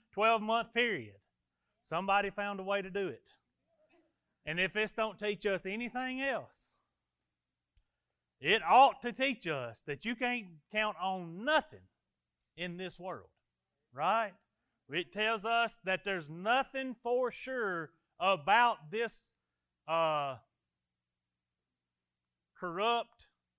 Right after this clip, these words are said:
cursed world. If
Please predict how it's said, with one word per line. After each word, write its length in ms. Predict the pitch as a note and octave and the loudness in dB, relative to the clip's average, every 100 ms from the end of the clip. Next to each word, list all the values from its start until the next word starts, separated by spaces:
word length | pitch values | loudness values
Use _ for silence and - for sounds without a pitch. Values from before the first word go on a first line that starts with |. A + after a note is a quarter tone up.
| _ _ | _ _
cursed 540 | - G#3+ A3+ A3+ - - _ _ _ _ _ B2 | -2 0 2 0 -8 -20 _ _ _ _ _ -6
world. 360 | E3 E3 F#2+ - _ _ _ _ _ _ _ _ _ _ _ _ _ _ _ _ _ _ _ _ _ _ _ _ _ _ _ _ _ _ - | -2 -2 -4 -16 _ _ _ _ _ _ _ _ _ _ _ _ _ _ _ _ _ _ _ _ _ _ _ _ _ _ _ _ _ _ -2
If 200 | G3+ | 0